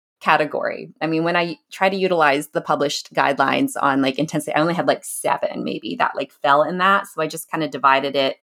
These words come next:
into, we, we found a different definition of the intensity and moved it into, like, a high and a low comparatively. But it,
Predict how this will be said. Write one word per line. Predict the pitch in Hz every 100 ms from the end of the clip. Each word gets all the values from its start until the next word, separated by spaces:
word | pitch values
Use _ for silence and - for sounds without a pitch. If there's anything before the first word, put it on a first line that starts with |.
| _
into, | 160 156 - 156 143 -
we, | 156 151
we | 156
found | 156 151 147
a |
different | 147 147 147
definition | 135 131 139 123 143 135
of | 127
the | 147
intensity | 139 - 135 135 - 147 - _ _ -
and | 143
moved | 143 151
it | 151
into, | 143 147 147
like, | 139 139
a |
high | 139 143 139
and | 143 135 127
a | 117
low | 135 220 202 87 82 92 -
comparatively. | - 143 139 139 190 185 190 220 247 _
But | -
it, | 160